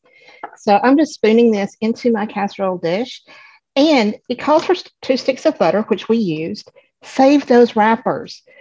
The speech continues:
because you can take those wrappers and use that to butter your baking dish.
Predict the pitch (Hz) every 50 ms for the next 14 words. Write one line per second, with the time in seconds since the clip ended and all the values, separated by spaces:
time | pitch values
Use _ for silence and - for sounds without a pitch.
0 | - _ _ _ - - - - 233 220 - - 214 226 254 254 - - 262 233
1 | 220 - - 254 254 - - 262 240 - - - 214 226 233 - 202 185 180 -
2 | - 208 196 190 190 190 185 185 - 220 294 320 285 - - - - - - -
3 | 202 - 180 165 156 160 160 170 175 175 170 - 247 262 - 254 240 202 185 180
4 | 151 123 139 - - - -